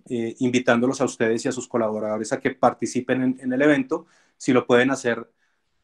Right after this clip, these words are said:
eh, súper bienvenidos. De todas formas, esta información también va a quedar grabada y va a poder ser consultada en el momento que ustedes lo requieran.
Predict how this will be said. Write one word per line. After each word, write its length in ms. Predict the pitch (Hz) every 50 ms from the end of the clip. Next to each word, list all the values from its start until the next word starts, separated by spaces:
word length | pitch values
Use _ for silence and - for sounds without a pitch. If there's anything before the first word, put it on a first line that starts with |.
| _ -
eh, 280 | 123 117 113 117 107 -
súper 480 | - - - 135 - - 127 117 117 117
bienvenidos. 760 | 123 127 131 131 139 143 151 139 131 139 151 147 - - _
De 140 | 123 123 117
todas 280 | - 120 117 120 120
formas, 340 | - 139 127 127 127 127 -
esta 220 | 127 - - 127
información 480 | 120 120 - 131 120 120 113 - 113 107
también 320 | - 120 117 117 117 113 110
va 60 | 113
a 40 | 113
quedar 440 | - 120 113 113 113 110 110 110 - _
grabada 400 | - 123 117 113 117 117 113 117
y 60 | 120
va 100 | 113 117
a 40 | -
poder 180 | - 123 113
ser 160 | 117 - 117 -
consultada 540 | - 123 120 123 117 - - 107 104 107
en 80 | 110 113
el 40 | 113
momento 380 | 117 113 110 101 101 104 107
que 80 | - -
ustedes 400 | - - - 107 101 95 92 -
lo 100 | 110 110
requieran. 400 | 110 - - - 107 92 -